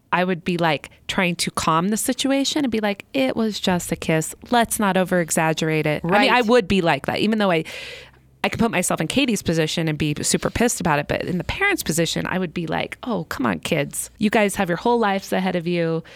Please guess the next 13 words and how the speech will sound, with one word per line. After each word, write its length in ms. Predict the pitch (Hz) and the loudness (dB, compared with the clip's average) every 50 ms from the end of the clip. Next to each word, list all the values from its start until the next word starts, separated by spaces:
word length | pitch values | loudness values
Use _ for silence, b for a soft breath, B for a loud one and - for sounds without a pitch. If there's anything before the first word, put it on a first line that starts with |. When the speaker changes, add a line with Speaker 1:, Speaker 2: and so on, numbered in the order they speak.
| B B B | B B B
Speaker 1:
It 60 | B | B
was 120 | - 160 160 | -2 0 2
one 240 | 170 208 226 226 190 | 2 2 2 2 2
blip. 440 | 196 185 185 180 180 180 - - | 2 4 4 4 2 0 -2 -2
Let's 300 | - 170 170 - - - | 0 0 0 2 0 -2
just 240 | - 180 170 - - | 0 -2 -2 -2 -2
move 180 | 180 190 220 185 | 0 0 2 2
on." 440 | 175 165 160 165 160 160 165 165 - | 2 2 2 2 0 -2 -4 -6 -4
Speaker 2:
Right. 340 | 160 160 160 156 151 151 156 - _ _ | -4 -2 -2 -2 -2 -4 -6 -10 _ _
Speaker 1:
You 100 | - 180 | -2 0
know, 80 | 165 156 | 0 2
that's 360 | 160 190 208 220 214 - - | 4 4 4 4 2 0 0
what 200 | 190 190 - - | 2 2 2 0